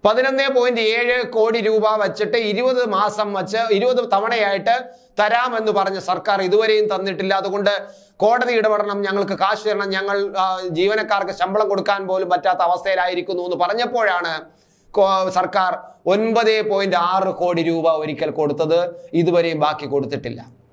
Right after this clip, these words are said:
അങ്ങനെയാണ് ഈ കെൽട്രോൺ എന്ന സ്ഥാപനം ഇതാ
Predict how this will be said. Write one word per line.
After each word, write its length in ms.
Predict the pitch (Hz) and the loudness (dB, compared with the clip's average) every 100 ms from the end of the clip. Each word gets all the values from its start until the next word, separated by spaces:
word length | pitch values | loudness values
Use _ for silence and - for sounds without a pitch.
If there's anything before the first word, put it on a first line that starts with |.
| _ _ _ - | _ _ _ -2
അങ്ങനെയാണ് 720 | 226 254 233 185 180 175 175 - - | 0 2 2 2 0 -2 -4 -8 0
ഈ 260 | 190 202 | 0 0
കെൽട്രോൺ 520 | 202 196 - 226 208 190 | 0 0 2 2 2 0
എന്ന 120 | 185 | -2
സ്ഥാപനം 680 | - 170 175 175 160 - - _ _ _ | 0 0 0 0 -2 -8 -18 _ _ _
ഇതാ 340 | 180 190 185 | 2 2 2